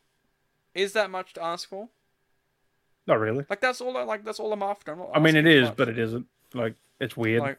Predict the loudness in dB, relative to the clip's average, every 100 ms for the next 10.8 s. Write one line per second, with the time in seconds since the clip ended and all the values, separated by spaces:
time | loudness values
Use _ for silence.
0 | _ -4 -2 0 4 4 6 6 4 0
1 | _ _ _ _ _ _ _ -12 -6 -6
2 | -6 -10 -10 -12 -12 -8 -8 -10 -14 -14
3 | -14 -16 -16 _ _ _ _ _ _ _
4 | _ _ _ _ -6 -6 -2 -4 -4 -6
5 | -8 -8 -12 -8 -8 -8 -12 -14 -12 -12
6 | -12 -12 -14 -16 -20 _ _ _ -12 -12
7 | -10 -10 -10 -10 -16 -20 -20 -18 -18 -18
8 | -16 -18 -18 -20 -20 -20 -20 _ _ _
9 | -12 -8 -8 -4 0 0 0 -4 -4 -4
10 | -6 -4 -2 -2 -2 -2 -4